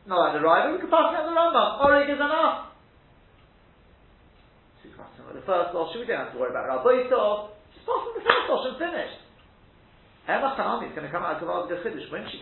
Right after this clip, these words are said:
comes to the mikveh, however, she's going to have to take it off. Because when you look in Yeridea, Tefillah is a Deraisa.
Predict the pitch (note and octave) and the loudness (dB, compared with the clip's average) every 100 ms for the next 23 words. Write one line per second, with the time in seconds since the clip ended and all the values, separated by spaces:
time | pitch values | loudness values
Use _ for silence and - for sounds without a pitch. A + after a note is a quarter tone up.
0 | - G#3+ - - A#2+ A#2+ - - G#2+ A2 | -12 -14 -14 -16 -16 -14 -14 -14 -10 -8
1 | A2+ B2+ - - - - _ _ - D3+ | -4 -4 -4 -6 -16 -20 _ _ -16 -6
2 | E3+ E3+ D#3 D3+ - D3+ G3 A#3+ - - | -4 -2 -4 -4 -8 -6 -2 -2 -4 -8
3 | - - _ _ C3 D3 D#3 D3 A3+ B3+ | -18 -20 _ _ -10 -8 -8 0 2 2
4 | F#3 D#3+ F3 D#3 - C4 - - - - | -2 2 6 6 6 4 4 2 -4 -10
5 | - - _ - - - - - A#2+ G3 | -20 -20 _ -20 -20 -20 -20 -12 -6 -4
6 | A#3+ - - D#2+ E2+ D#3 G3 D4 | -2 -4 -10 -12 -6 -2 -2 -4